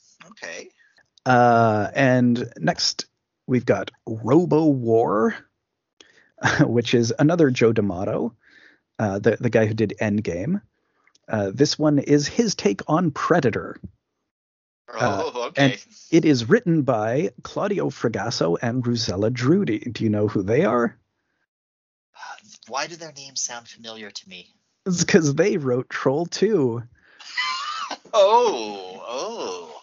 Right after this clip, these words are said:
Speaker 1: oh, okay.
Speaker 2: So,
Speaker 1: Okay.
Speaker 2: so it's their version of Predator.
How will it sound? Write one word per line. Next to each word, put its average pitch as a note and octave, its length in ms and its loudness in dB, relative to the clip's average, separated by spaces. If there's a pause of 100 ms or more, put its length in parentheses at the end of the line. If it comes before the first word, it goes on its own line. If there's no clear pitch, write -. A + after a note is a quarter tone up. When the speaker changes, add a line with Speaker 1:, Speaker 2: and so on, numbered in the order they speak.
(140)
Speaker 1:
oh, G2+ 540 -14 (220)
okay. A#2 240 -8
Speaker 2:
So, - 560 -2
Speaker 1:
Okay. E3 360 4 (800)
Speaker 2:
so F#3 260 0
it's F#3 120 -2
their G3 280 2
version F3 520 -2
of E3 200 -6
Predator. C3+ 640 0